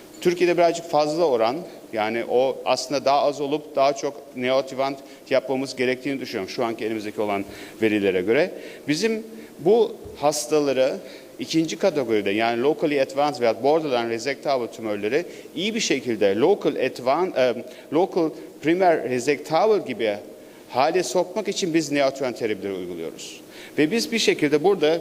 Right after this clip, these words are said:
gördüğümüz gibi bu, e, burada, ha, burada gösterebilirim sanırım. Mouse'la onları gösteremiyorum. Neyse, sonuçta siz çölyakı görüyorsunuz.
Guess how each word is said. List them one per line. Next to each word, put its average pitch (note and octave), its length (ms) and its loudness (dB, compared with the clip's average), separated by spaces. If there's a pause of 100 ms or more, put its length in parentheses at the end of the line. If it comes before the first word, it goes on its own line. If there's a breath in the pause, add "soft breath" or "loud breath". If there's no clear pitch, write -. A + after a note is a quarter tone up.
gördüğümüz E3 500 0
gibi B2+ 260 -4 (1000)
bu, C#3+ 280 4
e, B2+ 340 4 (220)
burada, C3 280 -4
ha, C3+ 160 0 (120)
burada A#2+ 180 -2
gösterebilirim G2 560 -4 (420 loud breath)
sanırım. G2 360 -2 (200)
Mouse'la G2 480 -2 (340)
onları G#2 280 2
gösteremiyorum. G2 560 -2 (540 loud breath)
Neyse, E3+ 240 4
sonuçta E3 300 2
siz D#3+ 160 -6
çölyakı F3 460 2
görüyorsunuz. E3 680 -4